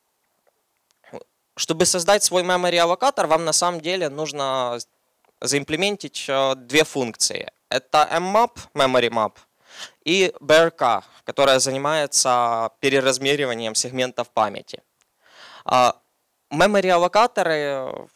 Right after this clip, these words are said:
должны хранить список уже используемых и, э, свободных блоков. А, и, собственно, разница между всеми memory аллокаторами хр-, э, именно в том, а,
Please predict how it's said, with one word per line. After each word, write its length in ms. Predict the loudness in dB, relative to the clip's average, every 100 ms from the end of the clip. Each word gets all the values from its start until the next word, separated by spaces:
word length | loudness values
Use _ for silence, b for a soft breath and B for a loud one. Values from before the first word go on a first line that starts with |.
| _ _
должны 600 | 2 2 0 -2 -4 -10
хранить 500 | -6 -6 -4 -6 -4
список 600 | -6 -6 -4 -2 -2 -6
уже 280 | -4 0 0
используемых 880 | 0 0 0 2 -2 0 -4 -6 -16 _
и, 340 | -4 -2 -2 -6 _ _ _ _ -8
э, 320 | -4 -4 -6
свободных 560 | -4 -2 0 0 -2 -2
блоков. 680 | 0 0 0 -10 -14 _ -6
А, 200 | -4 -4 -4
и, 360 | -2 -2 0 -2
собственно, 640 | -2 -2 -4 -2 0 0 -2
разница 480 | 4 4 4 2 2
между 240 | 2 0
всеми 320 | 0 2 4
memory 260 | 4 4 4
аллокаторами 600 | 4 2 -2 -2 -6 -6
хр-, 240 | -10 -14 -10
э, 220 | -10 -10 -10
именно 340 | -8 -6 -8
в 80 | -8
том, 340 | -6 -4 -2
а, 160 | -2